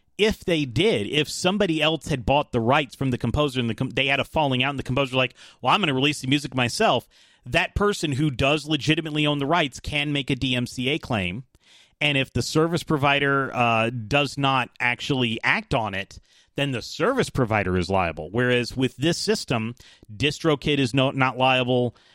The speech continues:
Uh, Spotify, Apple Music, other, uh, other music streaming services are not liable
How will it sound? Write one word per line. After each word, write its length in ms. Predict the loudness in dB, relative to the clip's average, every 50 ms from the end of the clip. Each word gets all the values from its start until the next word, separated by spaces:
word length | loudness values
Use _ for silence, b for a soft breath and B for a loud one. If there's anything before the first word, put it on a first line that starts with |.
| b b b -2
Uh, 340 | 0 2 2 2 2 2 0
Spotify, 760 | 0 -2 -2 0 2 2 2 0 0 0 2 2 2 2 2
Apple 320 | 2 0 0 0 0 0
Music, 540 | 2 2 4 4 2 2 2 0 0 0 0
other, 260 | 0 0 2 0 -2 -2 -4 -4
uh, 340 | -2 0 2 2 0 0 -2 -2
other 300 | -2 0 0 0 0 0
music 320 | 0 0 0 0 -2 -6 -6
streaming 260 | -2 -2 -2 -2 -2
services 400 | -2 -4 -4 -4 -6 -8 -6 -6
are 80 | -2
not 220 | -2 -2 -2 -2 0
liable 480 | 0 0 0 0 -2 -4 -6 -6 B